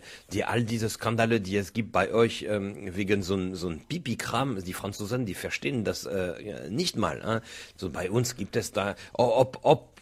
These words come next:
Geld oder auch Privatleben, Sie wissen noch, der Motorroller von,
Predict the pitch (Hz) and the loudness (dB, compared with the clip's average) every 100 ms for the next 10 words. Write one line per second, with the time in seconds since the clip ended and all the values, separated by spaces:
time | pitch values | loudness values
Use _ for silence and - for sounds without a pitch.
0 | - 113 127 156 160 131 120 110 98 - | -4 6 10 12 10 6 2 4 2 0
1 | - 123 123 117 110 110 139 123 95 95 | -2 2 2 4 4 8 8 6 2 -2
2 | - 98 104 101 85 76 117 123 131 107 | 0 0 0 0 -2 4 6 10 8 10
3 | 107 110 107 - 95 | 8 8 6 2 0